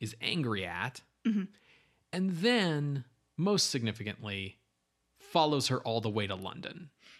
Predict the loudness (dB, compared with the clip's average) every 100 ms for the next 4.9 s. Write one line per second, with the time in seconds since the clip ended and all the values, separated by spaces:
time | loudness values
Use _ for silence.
0 | _ -6 -6 -6 -10 -14 0 2 2 2
1 | 2 2 0 -2 0 2 2 0 -6 -10
2 | _ _ _ _ _ _ -2 -2 0 0
3 | 0 -10 -20 -4 -2 0 0 -2 -6 -4
4 | -4 -4 -6 -2 0 0 -2 -6